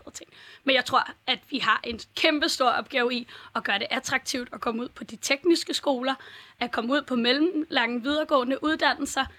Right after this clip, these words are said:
Øh, der er så ma-, der er jo en hel verden af fag, som folk, de, øh, kan komme ud på, og, øh, som vil bidrage endnu mere til, øh, samfundet, end bare at sidde inde på universitetet og gøre ligesom jeg, og læse bøger om Shakespeare,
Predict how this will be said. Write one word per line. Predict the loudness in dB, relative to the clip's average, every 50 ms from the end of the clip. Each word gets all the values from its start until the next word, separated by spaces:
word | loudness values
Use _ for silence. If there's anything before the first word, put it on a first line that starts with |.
| -20 _ _ _ _ -4
Øh, | -4
der | -4 0 0 0
er | 0 0 -2 -4 -4
så | -4 0 0 2
ma-, | 2 2 2 0 0 -4 -2
der | 0 2
er | 2
jo | 2
en | 2 2
hel | 2 0 0 2 2
verden | 2 2 2 2 0 0 0 0
af | -2 -6
fag, | -2 0 0 0 0 -2
som | -6 -6 -6
folk, | 0 0 0 0 0 -2 _
de, | 0 0 0 -2 -6 -8
øh, | -6 -6 -6 -8 -10 -12 -14 -18 -20 -20 -20 -20 -20 -20 _ _ 0
kan | 0 2
komme | 4 4 4 4 6
ud | 4 4 4 4
på, | 4 6 6 6 4 2 _
og, | 0 0 0 2 0 0 0
øh, | 0 -2 -2
som | 0 0 0 2 0
vil | 0 0
bidrage | 2 2 2 4 4 4 4 4 4 0 -8 -8 _
endnu | 2 4 6 6
mere | 6 6 6 4 4 2 -2
til, | 0 2 2 4 4 2 2
øh, | 0 -2 -2 -4 -12 -20 -20 -20 -20 -18 _
samfundet, | -2 4 4 4 4 4 4 4 4 4 4 0 0
end | 0 -2 0 2
bare | 2 2 2 2 0 -2
at | -4 -4
sidde | 0 2 2 2 2 2 0 -2 -4 -6 -2
inde | 0 2 2 2
på | 0 0
universitetet | 0 0 0 0 -2 -2 -4 -4 -6 -4 0 0 0 0 2 0 0
og | 2 2 0 0 -2 _
gøre | 0 2 2 2
ligesom | 0 -2 -2 -2 0 0 0
jeg, | 0 0 2 2 0 -2 -2 -4
og | -4 0
læse | 2 0 0 0 0 -2 -4 -4 -4 -12 -20 -20 _ _ _
bøger | 2 4 6 6 4 4
om | 4 2 -2 0
Shakespeare, | 0 2 2 2 2 0 -4 -4 -2 0 2 2 2